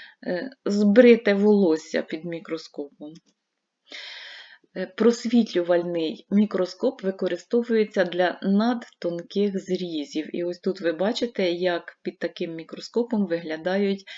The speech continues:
розрізані хлоропласти.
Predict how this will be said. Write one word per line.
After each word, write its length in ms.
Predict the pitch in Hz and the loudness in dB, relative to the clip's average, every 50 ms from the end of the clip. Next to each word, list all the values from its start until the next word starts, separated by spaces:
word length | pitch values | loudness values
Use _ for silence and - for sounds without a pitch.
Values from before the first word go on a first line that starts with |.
| - - - | -18 -2 0
розрізані 1000 | 185 202 208 202 180 185 202 190 208 208 196 190 202 196 196 196 196 196 190 190 - - - _ _ | 4 6 6 6 4 4 2 4 4 2 2 2 2 2 2 2 2 2 0 -4 -8 -16 -20 _ _
хлоропласти. 960 | - - 208 190 202 190 196 190 - 180 165 151 143 139 - - _ - - | -4 0 2 2 4 2 0 -2 -4 -4 -4 -4 -4 -6 -12 -16 _ -14 -14